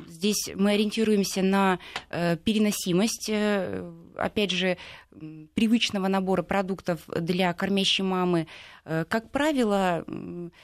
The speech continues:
особенно, э, особенно сильно рацион, э, не меняется, э, у кормящей женщины, но, э, есть группа продуктов, которые являются, н-, э, например, облигатными или стопроцентными аллергенами, вызывающими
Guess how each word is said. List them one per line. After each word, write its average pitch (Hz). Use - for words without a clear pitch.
особенно, 202
э, 170
особенно 202
сильно 277
рацион, 214
э, 180
не 220
меняется, 175
э, 151
у -
кормящей 202
женщины, 208
но, 180
э, 175
есть 240
группа 208
продуктов, 214
которые 202
являются, 202
н-, 180
э, 175
например, 180
облигатными 196
или 202
стопроцентными 196
аллергенами, 208
вызывающими 185